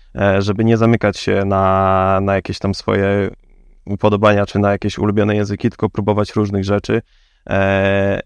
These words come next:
a nuż właśnie tak jak w moim przypadku to się okazało, a nuż właśnie to wyjdzie. E, i mi się udało i, i jestem z siebie, no, naprawdę zadowolony, bo, e,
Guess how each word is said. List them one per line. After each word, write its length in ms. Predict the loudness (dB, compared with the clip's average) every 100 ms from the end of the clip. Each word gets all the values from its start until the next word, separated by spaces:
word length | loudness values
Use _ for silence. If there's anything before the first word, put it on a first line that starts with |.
| -8
a 140 | 0 2
nuż 360 | 2 0 -6 -6
właśnie 360 | -2 -2 -2
tak 140 | -4 -2
jak 140 | -4
w 40 | -2
moim 200 | -2 -2
przypadku 460 | -4 -6 -4 -4
to 240 | -2 0 0
się 160 | -4
okazało, 480 | -4 -2 0 0 0
a 80 | 0
nuż 220 | -2 -4
właśnie 340 | -8 -6 -6
to 260 | -4 -2 -2
wyjdzie. 460 | -2 -2 -2 -4 -6 -10 _ _ -16
E, 320 | -6 -2 -2
i 200 | -2 0
mi 100 | 0
się 160 | 2 0
udało 460 | 2 2 4 2
i, 80 | 0
i 360 | -4 -4 -4 -2
jestem 520 | -4 -2 -2 0 -2
z 100 | -4
siebie, 320 | -4 -2 -2 -4
no, 180 | -4 -4
naprawdę 400 | -2 -2 -2 -2
zadowolony, 540 | -2 0 0 0 -2
bo, 240 | -4 -4 -4 -10 -20 _ _ _ _ _ -8
e, 320 | -4 -2 -4